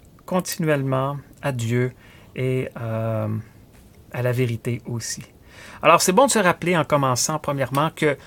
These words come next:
comme on l'a vu déjà plusieurs fois, et spécialement dans la dernière présentation, le but ultime de Satan est d'être semblable au Très-Haut. Alors, il désire aussi recevoir l'adoration qui ne revient pourtant qu'à Dieu seul.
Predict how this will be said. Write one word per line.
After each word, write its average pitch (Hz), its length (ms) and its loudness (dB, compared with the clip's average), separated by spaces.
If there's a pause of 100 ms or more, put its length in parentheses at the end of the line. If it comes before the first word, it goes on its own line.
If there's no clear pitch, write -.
(240)
comme 254 140 4
on 233 60 6
l'a 185 100 8
vu 165 140 2
déjà 175 220 4
plusieurs 170 360 2
fois, 180 240 0
et 139 60 0
spécialement 160 880 2 (340)
dans 139 220 2
la 123 140 0
dernière 165 280 4
présentation, 143 760 0 (360)
le 160 80 4
but 247 260 2
ultime 233 400 4
de 196 80 6
Satan 170 580 2 (120)
est 180 160 6
d'être 180 480 2
semblable 143 720 2
au 151 120 -2
Très-Haut. 113 360 -8 (380)
Alors, 151 260 6
il 135 140 -2
désire 190 400 2
aussi - 380 0
recevoir 185 640 2
l'adoration 208 760 2
qui 185 160 -4
ne 160 80 4
revient 156 340 4
pourtant 175 360 2 (520)
qu'à 147 140 2
Dieu 127 220 -2
seul. 117 400 -10